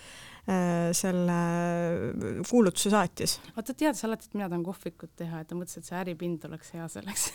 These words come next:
Speaker 2: <laughs>
Speaker 1: Aa, et ostame siis terve maja ära, et saad esimesel korrusel kohviku teha ja siis mõtleme, mis sinna ülejäänud korrusele teha või? <laughs>
Speaker 2: Jah, i-, ma ei, tõesti, ma ei mäleta, kuidas see täpselt,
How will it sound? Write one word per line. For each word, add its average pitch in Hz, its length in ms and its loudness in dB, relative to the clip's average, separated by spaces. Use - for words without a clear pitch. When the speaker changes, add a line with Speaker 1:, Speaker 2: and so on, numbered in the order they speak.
Speaker 2:
<laughs> - 180 -8
Speaker 1:
Aa, 208 180 0
et 190 80 -2
ostame 226 320 6
siis - 140 4
terve 220 260 8
maja 190 280 10
ära, 202 120 6
et - 140 -4
saad 196 160 4
esimesel 180 320 4
korrusel 180 340 4
kohviku - 400 2
teha 175 240 6
ja 185 80 6
siis 196 160 8
mõtleme, 190 400 4
mis 175 160 2
sinna 185 160 4
ülejäänud 180 320 4
korrusele - 400 0
teha 175 300 2
või? 208 560 8
<laughs> - 580 0
Speaker 2:
Jah, 285 280 4
i-, - 220 -10
ma 247 100 10
ei, 247 80 6
tõesti, 262 320 6
ma 214 80 6
ei 247 80 8
mäleta, 254 480 4
kuidas 180 240 -2
see 175 80 -8
täpselt, 180 320 -8